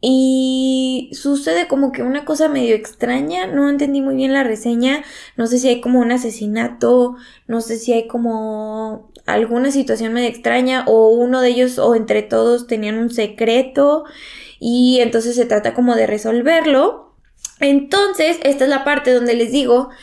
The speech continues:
que, pues, es como un dato curioso cómo pasó de escribir novelas de amor, porque la verdad es que no todas fueron novelas de amor, a mi gusto, eh, a escribir novelas de suspenso y de crimen y así.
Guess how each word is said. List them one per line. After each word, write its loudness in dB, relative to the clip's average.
que, 2
pues, 2
es 2
como 0
un -4
dato 0
curioso 2
cómo -4
pasó -2
de 2
escribir 0
novelas 0
de 2
amor, 0
porque -4
la 0
verdad -2
es -10
que -6
no -6
todas -2
fueron -4
novelas -6
de -6
amor, -6
a -4
mi -2
gusto, -4
eh, 6
a 2
escribir 2
novelas 4
de 4
suspenso 0
y 2
de 0
crimen -2
y -4
así. 0